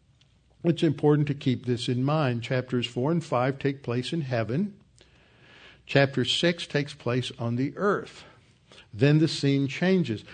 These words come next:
Now, see, when people read Revelation, they miss this.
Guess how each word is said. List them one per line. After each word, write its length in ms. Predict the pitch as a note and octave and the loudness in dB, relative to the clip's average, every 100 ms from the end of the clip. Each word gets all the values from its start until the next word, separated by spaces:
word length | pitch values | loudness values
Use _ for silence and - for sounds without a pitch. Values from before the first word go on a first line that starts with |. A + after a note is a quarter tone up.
| - - | -14 0
Now, 100 | F3 | 0
see, 220 | - G3+ | 2 2
when 200 | F#3+ E3 | 4 4
people 320 | - A#3+ A#3 | 4 0 2
read 200 | F#3 F3+ | 0 0
Revelation, 800 | C3 D#3 D3 C3+ E3 E3+ C#3 B2 | 2 0 0 0 2 2 0 0
they 140 | B2 B2 | 0 0
miss 440 | B2+ E3+ G3 - | 2 2 0 -6
this. 540 | G#2+ F#2+ F2+ - - | -6 -6 -6 -12 -16